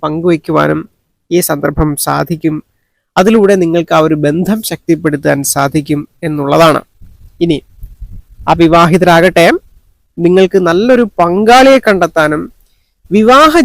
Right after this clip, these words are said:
ജീവിതത്തിലേക്ക് പ്രവേശിക്കുവാനും ഈ ഒരു വർഷം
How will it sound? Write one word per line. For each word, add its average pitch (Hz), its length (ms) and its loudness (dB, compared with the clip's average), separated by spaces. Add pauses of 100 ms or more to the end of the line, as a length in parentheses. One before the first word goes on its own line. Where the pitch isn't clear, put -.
ജീവിതത്തിലേക്ക് 208 800 0
പ്രവേശിക്കുവാനും 160 920 -2 (1160)
ഈ 254 40 0 (140)
ഒരു 143 180 -2 (340)
വർഷം 147 400 -4